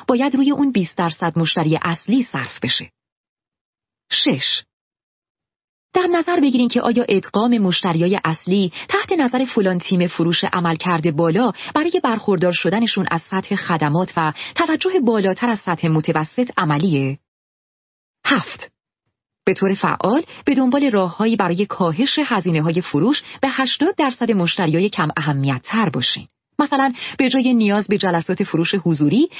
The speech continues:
اونا رو به سیستم‌های تلفنی ارجاع بدین. حالا هر راهی که مناسبه. هشت، فعالانه و جسورانه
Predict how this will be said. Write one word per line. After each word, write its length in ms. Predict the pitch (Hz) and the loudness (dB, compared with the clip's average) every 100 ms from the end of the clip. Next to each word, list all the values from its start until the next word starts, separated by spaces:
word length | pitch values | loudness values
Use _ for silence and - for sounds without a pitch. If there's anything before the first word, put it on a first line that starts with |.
| - | -2
اونا 160 | 285 294 | 2 2
رو 80 | 311 | 2
به 100 | 254 | 0
سیستم‌های 520 | - 202 175 175 240 | -4 -4 0 0 0
تلفنی 520 | 220 170 - 170 254 | 0 0 2 0 2
ارجاع 300 | 147 131 117 | 0 0 -4
بدین. 220 | 117 - - _ _ _ _ - - | -6 -8 -12 _ _ _ _ -10 0
حالا 240 | 269 269 - | 2 2 -2
هر 180 | - 427 381 | -2 0 2
راهی 180 | 247 | 2
که 120 | 240 170 | 2 2
مناسبه. 460 | 135 - - - _ _ _ _ _ _ _ _ _ _ _ - | 0 -2 -8 -16 _ _ _ _ _ _ _ _ _ _ _ -2
هشت، 440 | 277 - - - _ _ _ _ _ _ _ _ - | -2 0 -4 -6 _ _ _ _ _ _ _ _ -12
فعالانه 680 | - 302 - 277 277 277 269 | -2 -2 0 2 4 4 2
و 160 | 392 392 | 2 0
جسورانه 800 | - 254 196 185 160 151 156 254 | 0 -2 -2 -2 0 2 2 0